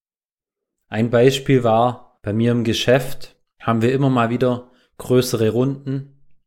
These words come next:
Und da saßen wir zu fünft oder zu sechst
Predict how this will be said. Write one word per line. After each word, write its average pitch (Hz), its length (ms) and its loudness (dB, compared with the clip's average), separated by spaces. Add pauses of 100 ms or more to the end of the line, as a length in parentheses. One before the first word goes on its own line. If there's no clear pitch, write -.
(500)
Und - 60 -18
da 113 100 -2
saßen 123 420 2
wir 123 220 0
zu - 160 -12
fünft - 640 -2
oder 120 200 -2
zu - 140 -8
sechst - 640 -4